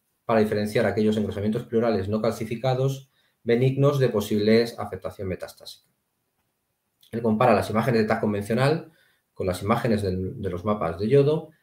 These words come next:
con imágenes de pet, donde podemos ver igualmente que en las map-, en las imágenes de mapa convencional no es tan evidente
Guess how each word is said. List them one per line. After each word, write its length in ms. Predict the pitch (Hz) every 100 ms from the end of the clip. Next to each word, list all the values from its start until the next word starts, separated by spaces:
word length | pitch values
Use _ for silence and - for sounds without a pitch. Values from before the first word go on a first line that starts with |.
| _ _ _
con 180 | 165
imágenes 440 | 143 131 127 120 107
de 100 | 104
pet, 300 | 143 190 - - _ _ _ _ _ _ _ _ _ _ _ _ _ _ _ _ _ _ _ _
donde 160 | 104 95
podemos 320 | 92 98 101
ver 120 | 110 110
igualmente 600 | 110 120 123 - 69 _ _ _ _ _ _
que 120 | 117
en 60 | 104
las 160 | 92
map-, 340 | 101 117 - 110
en 60 |
las 120 | 95 98
imágenes 320 | 110 131 117
de 60 |
mapa 240 | 117 113 107
convencional 680 | 107 110 110 123 120 - - _ _ _ _ _ _ _ _ _
no 180 | - 110
es 100 | 131
tan 120 | 117
evidente 640 | 104 95 107 107 73 67